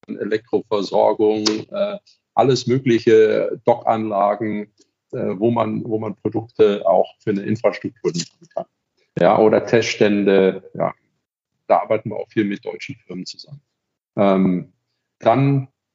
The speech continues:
wenn man weiß, äh, dass Innovation zum Beispiel eine sehr große Rolle spielt, hier in Shenzhen soll das, das innovative Center eigentlich entstehen von, äh, von China. Ja, wenn man dort Anknüpfungspunkte hat,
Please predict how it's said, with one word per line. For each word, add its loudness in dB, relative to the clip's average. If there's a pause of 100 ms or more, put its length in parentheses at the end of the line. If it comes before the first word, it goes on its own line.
(880)
wenn -2
man 0
weiß, 2
äh, -8
dass -6
Innovation 0
zum -18
Beispiel -12
eine -6
sehr -10
große -6
Rolle -2
spielt, -4 (420)
hier 2
in 2
Shenzhen 2
soll 0
das, 0
das 0
innovative -2
Center 2
eigentlich -6
entstehen -4
von, -6 (480)
äh, -2
von -6
China. -2 (600)
Ja, 2
wenn -2
man 0
dort 2
Anknüpfungspunkte -4
hat, -8